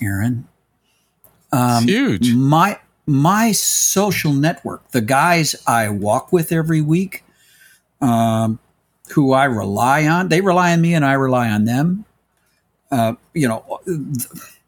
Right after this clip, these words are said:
Speaker 1: the supports for my sobriety, uh, the geographical supports, um, and the personal supports are here in Franklin, Tennessee.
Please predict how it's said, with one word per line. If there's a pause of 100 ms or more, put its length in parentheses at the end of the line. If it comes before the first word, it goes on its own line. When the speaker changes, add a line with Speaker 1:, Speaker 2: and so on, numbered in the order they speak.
(240)
Speaker 1:
the
supports
for
my
sobriety, (800)
uh,
the
geographical
supports, (220)
um,
and
the
personal
supports
are
here
in
Franklin,
Tennessee.